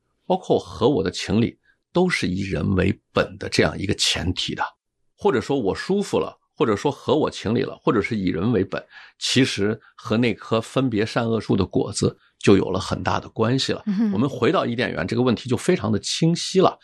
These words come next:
Speaker 2: 嗯。
Speaker 1: 亚当吃了这个果子以后，他，他可以分辨善恶的时候，他就会说，“我的主张，我认为，
Speaker 2: 嗯哼。
Speaker 1: 合我的情理。”这真的是人现在的光景。就是这样的。
Speaker 2: 嗯，嗯，嗯。那我们再回到这本书哈，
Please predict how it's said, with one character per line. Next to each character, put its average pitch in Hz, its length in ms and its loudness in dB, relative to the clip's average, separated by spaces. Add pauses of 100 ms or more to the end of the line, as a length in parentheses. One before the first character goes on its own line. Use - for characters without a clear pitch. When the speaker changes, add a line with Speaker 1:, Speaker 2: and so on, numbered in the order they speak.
(100)
Speaker 2:
嗯。 202 240 -2
Speaker 1:
亚 87 160 -2
当 120 280 0 (240)
吃 - 200 -2
了 160 80 2
这 123 100 -2
个 110 100 -2
果 98 160 -4
子 - 140 -2
以 107 60 0
后， 120 180 -2
他， - 180 -2 (140)
他 - 140 -2
可 - 180 0
以 123 100 0
分 202 360 0
辨 151 320 -2
善 101 280 0
恶 104 140 0
的 101 80 -2
时 - 140 -4
候， - 200 -2 (200)
他 - 140 -4
就 110 100 2
会 90 140 -2
说 - 260 -4 (140)
，“我 117 120 4
的 165 120 4
主 98 180 -2
张， 104 220 -2 (320)
我 113 200 2
认 139 240 0
为， 95 180 -4 (140)
Speaker 2:
嗯 208 120 -4
哼。 214 240 2
Speaker 1:
合 - 180 2
我 113 160 2
的 98 80 0
情 92 220 -2
理。” 107 120 -4 (140)
这 135 100 -4
真 127 160 0
的 117 80 2
是 104 140 -4
人 90 220 -2
现 104 200 0
在 98 100 0
的 95 100 -6
光 143 280 2
景。 139 180 -6 (260)
就 151 160 6
是 92 140 0
这 95 100 0
样 - 200 -4
的。 - 160 -18
Speaker 2:
嗯， 170 340 2
嗯， 180 300 -2
嗯。 190 260 0 (380)
那 269 400 2
我 - 180 0
们 226 140 2
再 269 240 2
回 226 160 -2
到 240 120 2
这 240 100 0
本 202 160 0
书 214 240 -2
哈， 214 200 2